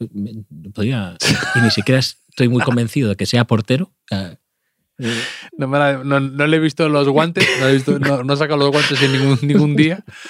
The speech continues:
Speaker 2: No, los tengo, los tengo en la maleta, no, es que no, tal, no,
Speaker 1: Sí,
Speaker 2: no
Speaker 1: sí.
Speaker 2: me hagas ir para cogerlo, para nada, entonces,
Speaker 1: Claro,
Speaker 2: al final,
Speaker 1: sí,
Speaker 2: no sabemos si es
Speaker 1: sí.
Speaker 2: portero o no.
Speaker 1: Mañana los bajo sin falta,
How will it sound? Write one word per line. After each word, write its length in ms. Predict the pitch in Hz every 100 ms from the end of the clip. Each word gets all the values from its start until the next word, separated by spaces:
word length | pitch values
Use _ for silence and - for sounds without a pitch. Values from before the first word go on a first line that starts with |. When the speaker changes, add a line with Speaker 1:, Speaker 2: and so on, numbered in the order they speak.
| - - - _ _ -
Speaker 2:
No, 280 | 185 196 226
los 100 | 165
tengo, 200 | 175 190
los 180 | 170 135
tengo 140 | 170
en 60 | 185
la 60 | 170
maleta, 680 | 156 170 202 - 190 190
no, 320 | 180 190 190
es 100 | 180 -
que 200 | 175 170
no, 760 | 170 170 170 165 165 160 156 160
tal, 560 | 180 175 170 156 151
no, 100 | 151
Speaker 1:
Sí, 200 | 151 -
Speaker 2:
no 120 | 151 143
Speaker 1:
sí. 60 |
Speaker 2:
me 60 | 156
hagas 300 | 156 156 -
ir 160 | 156 151
para 260 | 151 147
cogerlo, 380 | 135 135 143 139
para 180 | 131 131
nada, 320 | 160 175 170
entonces, 420 | 156 147 135 143 -
Speaker 1:
Claro, 160 | 110
Speaker 2:
al 60 | 110
final, 360 | 120 131 165 165
Speaker 1:
sí, 40 |
Speaker 2:
no 140 | 147 135
sabemos 260 | 147 143
si 80 | 135
es 40 | 139
Speaker 1:
sí. 40 |
Speaker 2:
portero 280 | 131 135 123
o 20 |
no. 60 | 131
Speaker 1:
Mañana 340 | 110 131 117
los 80 | 107
bajo 300 | 127 - 117
sin 180 | 107 98
falta, 320 | 139 139